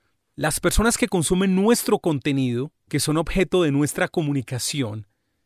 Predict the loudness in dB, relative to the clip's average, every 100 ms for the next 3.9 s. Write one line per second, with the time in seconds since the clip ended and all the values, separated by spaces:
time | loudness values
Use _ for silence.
0 | _ _ _ -6 -2 0 0 0 -2 -4
1 | 0 0 0 -4 -10 -16 _ _ _ _
2 | _ _ _ _ _ _ 4 8 8 6
3 | 2 -2 -2 0 2 2 4 2